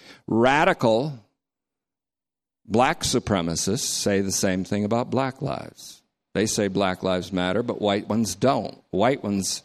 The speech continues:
white supremacists say white lives matter, but black ones don't. And though people don't say those things openly, they mean it. They think it. They think their group is the elect, the select, the good.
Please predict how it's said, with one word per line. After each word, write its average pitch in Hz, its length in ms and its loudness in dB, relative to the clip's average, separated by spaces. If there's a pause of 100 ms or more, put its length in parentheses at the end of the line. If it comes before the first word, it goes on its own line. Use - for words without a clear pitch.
(220)
white 131 240 2
supremacists 101 600 -2
say 120 220 2
white 110 300 2
lives 107 300 0
matter, 101 320 2
but 127 340 -4
black 90 300 -2
ones 78 280 -8
don't. 57 280 -8 (1800)
And 117 140 2
though 131 120 4
people 156 280 2
don't 139 200 2
say 170 240 2
those 139 260 2
things 127 300 2
openly, 131 460 2
they 135 200 2
mean 113 420 4
it. - 460 -4 (920)
They 104 140 0
think 139 420 0
it. - 300 -4 (260)
They 220 160 4
think 220 320 -2
their 147 440 2
group 123 760 2
is 107 240 0
the 104 120 4
elect, 98 680 0
the 107 100 2
select, - 840 -2 (260)
the 113 100 2
good. 92 720 0